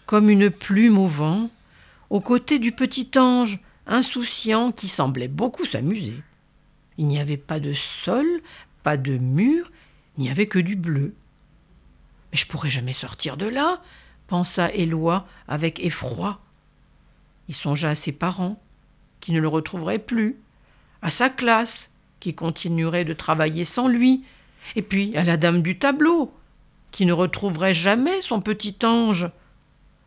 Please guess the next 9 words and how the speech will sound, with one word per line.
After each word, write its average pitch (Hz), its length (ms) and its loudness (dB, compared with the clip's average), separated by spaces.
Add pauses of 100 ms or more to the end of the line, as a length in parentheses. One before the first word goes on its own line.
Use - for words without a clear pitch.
(600)
Ah, - 360 -10 (100)
Éloi 196 400 -2
ferma 175 420 -2
les 170 380 -2
yeux, 165 220 -4 (680)
sa - 240 -2
gorge 180 500 0 (240)
se - 240 -8
serra. 160 640 -2